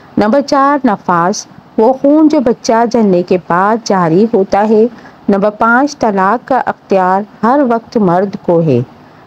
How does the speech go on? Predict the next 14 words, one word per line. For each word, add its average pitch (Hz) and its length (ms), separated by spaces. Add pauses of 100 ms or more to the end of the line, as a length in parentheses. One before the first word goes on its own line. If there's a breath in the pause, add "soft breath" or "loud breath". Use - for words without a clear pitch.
नंबर 196 240
छः, 285 280
मीरास 220 600
में 277 180
औरत 185 500
का 294 60
हिस्सा 262 460
मर्द 202 300
से 277 340
कम 175 300
है। 143 240 (500)
नंबर 196 220
सात, 240 380
जुमा, 226 520